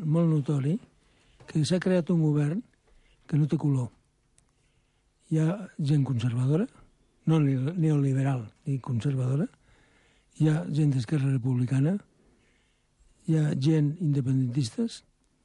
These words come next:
complementàriament hi ha la cup, en tot el que això representa o vol representar, i aquest és un fet insòlit, perquè és un govern realment atípic, creat per un fi comú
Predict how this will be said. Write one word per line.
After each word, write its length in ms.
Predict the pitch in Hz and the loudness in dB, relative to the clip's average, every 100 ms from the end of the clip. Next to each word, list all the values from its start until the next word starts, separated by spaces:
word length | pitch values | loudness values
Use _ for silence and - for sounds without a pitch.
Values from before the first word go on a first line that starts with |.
| _ _ - _ _ - | _ _ -20 _ _ -4
complementàriament 1040 | 156 139 151 147 135 143 139 139 135 123 | 0 2 2 2 2 0 2 2 2 0
hi 80 | 127 | -4
ha 60 | 123 | -6
la 80 | 110 | -2
cup, 160 | 170 - - _ _ _ - | -4 -4 -20 _ _ _ -10
en 120 | 147 | -6
tot 180 | 123 127 135 | -4 -4 -2
el 180 | 131 117 | -4 -2
que 120 | 139 120 | -2 0
això 160 | 147 | 0
representa 640 | 131 131 113 139 127 135 117 - _ _ 147 | 0 -2 -2 0 0 0 -6 -10 _ _ -4
o 40 | |
vol 140 | 139 139 | 0 0
representar, 580 | 143 123 110 123 147 220 - _ _ _ _ _ - _ _ | 0 -2 -2 0 0 -4 -8 _ _ _ _ _ -20 _ _
i 80 | 170 | -2
aquest 220 | 156 220 | 0 2
és 60 | 233 | 2
un 60 | 190 | 0
fet 160 | 202 180 | 0 -2
insòlit, 600 | 147 175 160 120 - - _ _ _ _ _ _ _ - | 0 0 0 -2 -10 -20 _ _ _ _ _ _ _ -8
perquè 280 | 139 143 180 | -4 -2 0
és 100 | 208 | 2
un 100 | 180 | 2
govern 420 | 160 170 151 135 | 2 2 0 -4
realment 580 | 139 165 165 156 143 127 110 _ _ _ 143 | -2 0 2 2 2 -2 -8 _ _ _ -8
atípic, 540 | - 175 240 240 - _ _ _ _ _ _ _ _ _ _ _ _ _ _ | -2 -2 -2 -6 -8 _ _ _ _ _ _ _ _ _ _ _ _ _ _
creat 420 | 175 160 170 233 - _ - | -2 0 2 0 -4 _ -6
per 120 | 175 | -2
un 80 | 156 127 | -2 0
fi 120 | 165 | -2
comú 260 | 165 139 | 0 -2